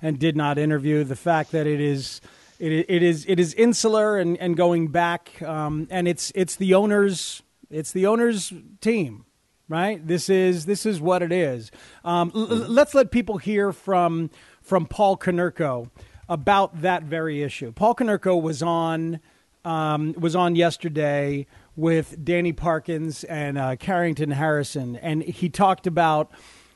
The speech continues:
Speaker 1: how La Russa, um, will be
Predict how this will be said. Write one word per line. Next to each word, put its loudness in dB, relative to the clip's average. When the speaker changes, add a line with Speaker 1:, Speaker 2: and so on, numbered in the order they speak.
Speaker 1:
how 4
La 6
Russa, 4
um, 0
will 2
be -4